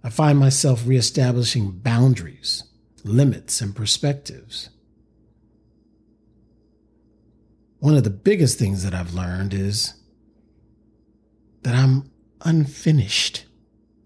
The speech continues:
and I remain a work in progress. As I remove my mask,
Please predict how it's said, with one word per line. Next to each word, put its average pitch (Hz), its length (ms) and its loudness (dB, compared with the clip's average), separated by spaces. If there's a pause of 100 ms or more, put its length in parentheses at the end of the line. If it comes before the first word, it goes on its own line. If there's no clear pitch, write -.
(560)
and 123 140 0
I 120 60 2
remain 120 640 4
a 101 60 -2
work 104 300 -4
in 107 80 -6
progress. 104 800 -8 (440)
As 131 140 2
I 156 60 2
remove 156 400 4
my 113 160 0
mask, 110 580 -2